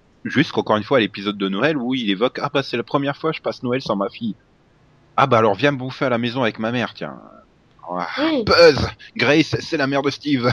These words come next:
Speaker 1: <laughs> Tu les vois une fois tous les dix épisodes. <laughs>
Speaker 2: C'est, mais, mais c'est ça aussi, c'est bon, là, tu te dis limite le manque de compassion de Steve. Enfin, il te parle de sa fille qu'il va pas voir à Noël, quoi. <laughs> C'est, <clears throat> t'en fous de ta dinde, quoi. Euh, ça va pas le consoler,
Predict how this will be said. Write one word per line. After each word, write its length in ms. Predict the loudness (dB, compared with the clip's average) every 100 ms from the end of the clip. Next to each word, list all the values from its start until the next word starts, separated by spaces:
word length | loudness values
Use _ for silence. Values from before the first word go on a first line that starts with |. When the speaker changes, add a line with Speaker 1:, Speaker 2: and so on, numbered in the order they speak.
| -2 -8
Speaker 1:
<laughs> 240 | -18 -10
Tu 100 | 0
les 100 | 2
vois 160 | 4 4
une 60 | 4
fois 160 | 0
tous 120 | 0
les 80 | 0
dix 180 | 0 0
épisodes. 420 | -2 0 0 2 2 2 -4 -8 -4
<laughs> 320 | -2 -2 -4 0
Speaker 2:
C'est, 680 | 4 6 6 6 6 4 2
mais, 240 | 0 0
mais 140 | 2 0
c'est 160 | 0 -2
ça 320 | 4 6 6
aussi, 260 | 2 -2 -4
c'est 180 | -2
bon, 180 | -2 4
là, 140 | 4 4
tu 120 | 0
te 40 | -2
dis 120 | 2
limite 300 | 4 6 4
le 100 | 4
manque 240 | 6 6 6
de 80 | 4
compassion 500 | 4 4 6 4 2
de 80 |
Steve. 400 | 0 0 2 4
Enfin, 220 | 2 0 -2
il 80 | 0
te 80 |
parle 240 | 4 6 6
de 60 |
sa 180 | 2 0
fille 320 | -2 2 2
qu'il 160 | 2 2
va 80 | 4
pas 140 | 4
voir 200 | 6 6
à 60 | 4
Noël, 520 | 4 4 4 0 -4
quoi. 180 | -8 -4 2
<laughs> 420 | 6 8 6 4
C'est, 300 | 2 2 2 -4
<clears throat> 320 | 0 2 2 -2 _ _ _
t'en 120 | 0 0
fous 160 | 6 6
de 40 | 6
ta 140 | 4
dinde, 400 | 6 6 4 -2
quoi. 340 | 0 0 0 -8 -16
Euh, 260 | -12 -10 -6 -6 4
ça 60 |
va 100 | 4
pas 140 | 6 2
le 60 | 0
consoler, 320 | -4 0